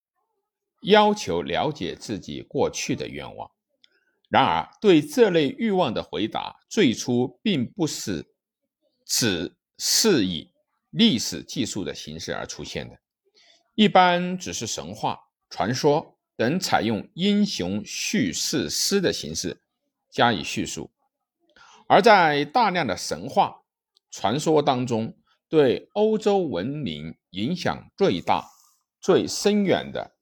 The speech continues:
恐怕就是希腊神话与旧约圣经了。经历了原始社会向国家与阶级社会过渡的混乱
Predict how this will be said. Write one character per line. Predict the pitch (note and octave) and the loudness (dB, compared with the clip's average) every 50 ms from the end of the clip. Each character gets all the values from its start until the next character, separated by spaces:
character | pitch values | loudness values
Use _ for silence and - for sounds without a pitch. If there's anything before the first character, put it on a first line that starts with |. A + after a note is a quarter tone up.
| _ _ _ | _ _ _
恐 | - - A#2 F#2 | -8 -4 -4 -4
怕 | F2+ A#2 C3 G2+ G2 | 0 0 0 0 2
就 | - B2 G2+ | 0 0 -2
是 | F2+ - - A2+ G2 D#2+ - - _ _ _ _ | -2 -4 -4 -6 -6 -6 -8 -12 _ _ _ _
希 | - - - - - F3+ F#3 | -14 -10 -8 -4 0 2 2
腊 | F#3+ E3 A2+ - | 4 2 2 0
神 | - - D2 D2+ E2+ | -2 -6 -10 -10 -10
话 | - - A#2+ F#2 C#2 - - _ _ _ _ _ _ _ _ _ _ _ _ _ | -2 0 0 0 0 -2 -8 _ _ _ _ _ _ _ _ _ _ _ _ _
与 | G2+ G#2 G#2 F#2 E2 D2+ - - _ _ | -4 -2 -2 0 -2 -4 -8 -12 _ _
旧 | - - G#3 F#3+ C#3+ F#2+ E2+ | -2 2 4 4 4 2 0
约 | D#2+ E2+ F#2+ F#2+ F#2 G2 | -4 -4 -2 -2 -2 -2
圣 | - - - A#2 F2 D#2+ | -4 -6 -6 -8 -8 -8
经 | - E2+ E2+ E2+ E2 | -10 -10 -10 -8 -8
了。 | D#2 - - _ _ _ _ _ _ _ _ _ _ _ _ _ _ _ _ _ _ _ _ _ _ _ _ _ _ _ _ - _ _ _ _ _ _ _ _ _ _ | -10 -10 -12 _ _ _ _ _ _ _ _ _ _ _ _ _ _ _ _ _ _ _ _ _ _ _ _ _ _ _ _ -20 _ _ _ _ _ _ _ _ _ _
经 | - A#3 B3+ B3+ | 4 6 6 6
历 | C4 B3 | 6 8
了 | G#3 D3+ C3 | 8 6 6
原 | C3 B2+ C3 C#3+ A#3 | 6 4 2 2 2
始 | B3 - - F2 | -2 -6 -8 -8
社 | - - B2 G2 | -4 -4 -4 -2
会 | - - G2+ F#2 | -2 -2 -4 -4
向 | - - G2 F2+ F2 F2 F2 | -4 -6 -6 -6 -6 -10 -6
国 | - F2 G#2+ C#3+ | -2 0 0 0
家 | D#3 - D#3+ E3+ E3+ | 2 2 2 2 2
与 | A#2 F2 | 2 -2
阶 | E2+ - - F#3 G#3 G3+ | -4 -4 -2 -2 -2 -2
级 | - F#2 | -2 -4
社 | E2+ - - F2+ | -4 -4 -4 -4
会 | - F#2+ F2+ | -4 -4 -6
过 | F2+ - - C#3+ A2+ | -2 0 0 0 2
渡 | B2+ A2+ | 0 -2
的 | F#2+ - | -4 -4
混 | - - - F#3 D#3 A2 | -4 -2 -2 -2 -2 -2
乱 | G#2+ A2 F#2+ D#2 C2 A#1 - | -2 -2 -4 -4 -6 -8 -12